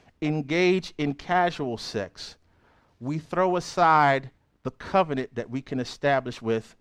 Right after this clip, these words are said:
a husband or a wife. Thank God for Jesus. He shed his blood. Amen. Hallelujah. My marriage is covered by his blood. And as, as a Christian, your marriage is covered by his blood. Hallelujah.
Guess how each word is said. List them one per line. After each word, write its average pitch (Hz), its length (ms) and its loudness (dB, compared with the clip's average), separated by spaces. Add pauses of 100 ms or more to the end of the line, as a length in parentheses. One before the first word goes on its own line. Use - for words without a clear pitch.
(300)
a 110 80 -2
husband 117 560 -2 (260)
or 107 180 -6
a 107 60 -8
wife. 95 480 -6 (320)
Thank 151 220 0
God 147 260 4
for 156 140 -6
Jesus. 170 460 -4
He 123 160 -10
shed 127 260 -4
his 139 160 -4
blood. 143 380 2 (320)
Amen. 139 300 0
Hallelujah. 139 500 0
My 135 160 0
marriage 139 340 0
is 113 120 -16
covered 127 280 -6
by 117 140 0
his 127 180 -4
blood. 87 300 -10 (800)
And 123 120 -2
as, 117 120 -4 (160)
as 220 140 -6
a 123 60 -6
Christian, 151 420 -4
your 147 180 2
marriage 139 440 2
is 113 100 -14
covered 104 320 -6
by 98 160 0
his 90 180 -10
blood. 80 380 -10 (500)
Hallelujah. 98 760 -6